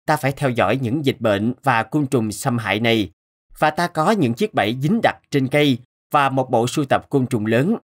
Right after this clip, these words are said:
nơi để từ đó so sánh tất cả các loài gây hại đã biết và cả những loài côn trùng lành tính, vô hại với những loài cây gây hại đã tìm thấy trong vườn cam quýt để giúp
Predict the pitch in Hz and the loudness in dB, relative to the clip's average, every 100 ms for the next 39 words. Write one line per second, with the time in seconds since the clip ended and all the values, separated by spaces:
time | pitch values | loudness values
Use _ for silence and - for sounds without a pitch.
0 | - 196 160 143 143 123 120 160 - 135 | 0 2 4 2 2 2 2 0 0 -2
1 | - 147 185 233 - 120 113 202 - 117 | 0 -4 -2 -4 -2 -2 -2 -4 0 0
2 | 95 117 110 95 101 104 110 175 247 _ | 0 -4 -2 -4 -2 -2 0 -2 -2 _
3 | _ _ _ - 123 131 131 123 - 156 | _ _ _ -8 0 2 2 -2 -2 0
4 | 135 175 147 110 107 - 143 131 117 104 | 0 2 2 2 -2 0 0 2 0 0
5 | 113 104 120 143 226 _ _ _ _ _ | 0 0 -2 0 -2 _ _ _ _ _
6 | _ 139 175 139 110 95 110 _ - 214 | _ 2 4 4 0 0 -2 _ 0 2
7 | 131 147 139 101 131 123 120 139 98 87 | 2 0 2 2 2 0 2 0 0 -4
8 | 104 98 117 123 107 110 190 156 120 117 | -2 -2 -2 -4 -2 -4 -2 0 -2 -2
9 | 98 - 113 196 226 _ _ _ _ _ | -4 -4 -2 0 -2 _ _ _ _ _
10 | - 113 107 160 233 | -2 2 4 4 2